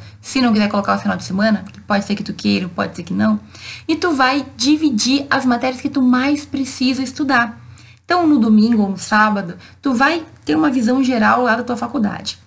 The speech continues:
Ah, realmente, eu tô super adiantado em direito do consumidor, nem teve aula essa semana, eu tô já em dia com esse conteúdo, mas em direito penal, eu tive mais aulas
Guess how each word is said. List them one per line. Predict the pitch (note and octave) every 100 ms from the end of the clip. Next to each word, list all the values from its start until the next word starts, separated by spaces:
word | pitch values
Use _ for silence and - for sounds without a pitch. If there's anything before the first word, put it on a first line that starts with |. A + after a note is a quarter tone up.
| _ _ _
Ah, | A3 G#3
realmente, | G#3+ E4 C#4+ G3 F#3
eu | G#3+
tô | A#3
super | B3 A3 E4
adiantado | C#4 C#4 G#3+ F3+ G3+
em | G#3+
direito | G#3+ G3
do | -
consumidor, | G#3+ A3 G#3 A3 F#3 F3 A#3
nem | A3 A3+
teve | C#4 A3
aula | F#3 G3
essa | A3
semana, | G#3+ G3 F3+ G#3+ A3
eu | G#3+
tô | G#3+ A3 G#3
já | G#3 G#3+
em | B3
dia | G#3+ G#3 A3
com |
esse | A#3+
conteúdo, | - B3+ D#4+ A#3+ G#3
mas | G3+ A3+ C#4+ - - - _ _ _ _ _
em | A3
direito | A3 G#3+ A3 -
penal, | A#3 F#3 G3+ C4 - - - - G#3 G#3+
eu | A3
tive | A3+ A#3
mais | A3+ C#4 A#3
aulas | G3 A#3+ D4+ D#4